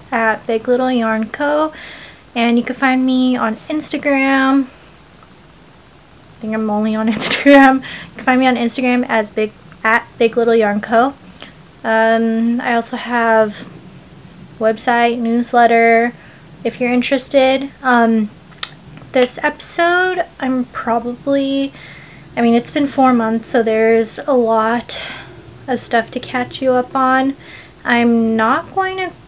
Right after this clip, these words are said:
go through all of the things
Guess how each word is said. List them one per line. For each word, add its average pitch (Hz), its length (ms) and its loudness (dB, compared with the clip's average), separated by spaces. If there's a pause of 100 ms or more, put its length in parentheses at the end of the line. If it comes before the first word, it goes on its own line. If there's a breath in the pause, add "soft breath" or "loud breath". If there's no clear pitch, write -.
go 254 320 6
through 254 840 -2 (640)
all 233 320 2
of 285 320 -6
the 320 80 -2
things 320 1000 -8